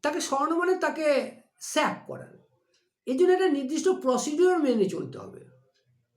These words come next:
এটাই procedure for impeachment of the president, sixty-one-এ রয়েছে।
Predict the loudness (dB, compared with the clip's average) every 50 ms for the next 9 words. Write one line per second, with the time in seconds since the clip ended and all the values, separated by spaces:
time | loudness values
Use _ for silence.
0 | _ _ _ _ _ _ _ _ _ _ 0 0 2 4 2 2 2 2 0 -2
1 | -4 -4 -6 -8 -6 -4 0 0 0 0 2 0 0 0 0 -2 -2 -2 -2 -2
2 | -4 -4 -4 -4 -4 0 0 0 -2 -2 -4 -2 -2 -2 0 0 0 -2 -2 -4
3 | -6 -8 -10 -12 -14 -18 -20 _ _ _ _ _ _ _ _ _ _ _ _ _
4 | _ _ _ _ _ -20 -20 -10 -8 -8 -8 -8 -6 -6 -4 -2 -2 -2 -2 -2
5 | -2 -2 -2 -4 -6 -8 -12 -18 -20